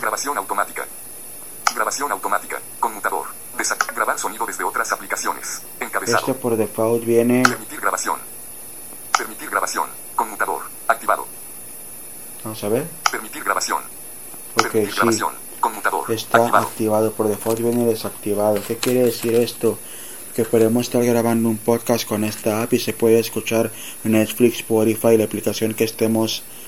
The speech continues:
Speaker 2: demostrando, la música o el contenido de la app. Tiene que estar verificada esta opción.
Speaker 1: Mostrar una alerta de que la red está presente para comenzar la gra-,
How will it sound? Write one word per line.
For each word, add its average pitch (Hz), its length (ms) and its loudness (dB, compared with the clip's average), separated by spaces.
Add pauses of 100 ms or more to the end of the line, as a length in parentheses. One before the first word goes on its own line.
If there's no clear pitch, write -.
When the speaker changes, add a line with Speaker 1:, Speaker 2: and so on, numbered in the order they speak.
(100)
Speaker 2:
demostrando, 107 800 2
la 101 120 0
música 110 580 0
o 110 140 8
el 101 100 -2
contenido 104 760 6 (380)
de 107 160 2
la 101 280 2
app. 101 100 0 (340)
Tiene 113 240 0
que 117 100 -6
estar 113 260 0
verificada 107 840 6
esta 107 260 0
opción. 107 600 0 (480)
Speaker 1:
Mostrar - 320 -4
una 131 140 -2
alerta 113 240 -6
de - 80 -6
que 104 80 -6
la 98 80 -4
red 107 140 -6
está 107 200 -2
presente 107 360 -4
para 107 180 -2
comenzar 101 380 -4
la 90 80 -2
gra-, 92 140 -2